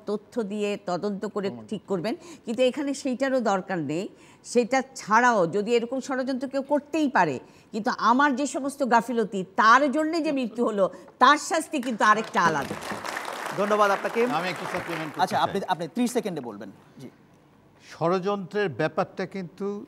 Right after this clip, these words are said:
Speaker 3: এটা সরকার তদন্ত করে দেখবে, এটা আলাদা বিষয়।
Speaker 1: জি।
Speaker 3: আমি কিন্তু আমার দায়টাকে এড়িয়ে যাইনি, যার জন্য আমি প্রাথমিক তদন্তে যেটা বের হয়ে এসছে আমরা বলেছি, পরিকল্পিত শিল্পায়ন কিন্তু হয়নি। একটি প্লট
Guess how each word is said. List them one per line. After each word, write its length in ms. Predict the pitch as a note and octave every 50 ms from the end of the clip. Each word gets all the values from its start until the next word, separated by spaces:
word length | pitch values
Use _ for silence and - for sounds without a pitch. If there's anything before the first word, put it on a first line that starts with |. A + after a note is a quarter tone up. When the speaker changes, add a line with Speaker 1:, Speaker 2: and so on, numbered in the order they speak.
| - -
Speaker 3:
এটা 160 | B2+ B2+ -
সরকার 680 | - - - D3+ D#3 D3+ C#3 - - E3 E3 F3+ F#3+ F3+ - -
তদন্ত 320 | D3 C3 C#3 C3+ A#2 -
করে 220 | G#2 G#2+ A2 A2+
দেখবে, 400 | A2 F#2+ A#2 A2+ F#2 G2 A#2 F3+
এটা 160 | G#3 C#3+ C#3 A#2+
আলাদা 240 | A#2+ B2 A#2+ B2
বিষয়। 360 | A2 G2 G2 - - E2 B1+ - - - - -
Speaker 1:
জি। 60 | B2
Speaker 3:
আমি 220 | A#2 C#3 D#3 F3+ F3
কিন্তু 240 | E3 G3 D#3+ F3+
আমার 300 | E3+ D#3 D3+ D#3 D#3 B2+
দায়টাকে 520 | - C3+ C#3+ D3+ D3+ B2 D#3+ D3+ - D#3+ D3+
এড়িয়ে 240 | C#3+ C#3 C3+ B2+ G#2+
যাইনি, 400 | G#2+ A2 G#2 A2 G2 F2+ E2 - - - _ _ _ _ _ _ -
যার 240 | A2 B2+ C3+ C#3 B2
জন্য 240 | E3 F3 E3 D#3+
আমি 120 | D#3+ D#3 D3+
প্রাথমিক 560 | - D#3 D3 C#3 - D#3+ F3+ F3+ F#3 F3+ D#3+ -
তদন্তে 480 | - E3+ D#3 D3 E3 D#3+ C#3+ - F3 D3
যেটা 180 | C#3 C#3 D3+
বের 260 | C#3 G#2+ B2+ C#3+ D3+ D3
হয়ে 180 | D3 D3 B2
এসছে 420 | G2+ F2 - - - - A2+ C3 - - _ _ _ _ _ -
আমরা 200 | A#2+ A#2+ C3+ C3+
বলেছি, 520 | A2+ C3 C3+ C3 C3+ C3 - - - - - - _ _ _ _ _ _ _
পরিকল্পিত 640 | - D#3+ E3+ E3+ E3+ - F3+ F3+ F3+ D3 F#3 F3+ E3
শিল্পায়ন 560 | E3+ - - F3+ E3 E3 F3+ E3+ E3+ D#3+ D#3
কিন্তু 260 | C#3 D#3 C#3 B2+ - D3+
হয়নি। 480 | B2 C3 C#3+ C#3+ C#3 C3 C#3 B2+ F2 C#2 - _ _ _ _ _ _ _ _ _ _ _ _ _ _ _
একটি 1120 | - F3+ G#3 G#3+ G#3+ - - _ _ _ _ _ - A#3 A3+ A3+ A3+ A3+ A#3 A3+ A#3 A#3+ B3+ _ _ _ _ _ _ _ _ _ _ _
প্লট 340 | - E3+ F3 F#3+ G#3 A3 A3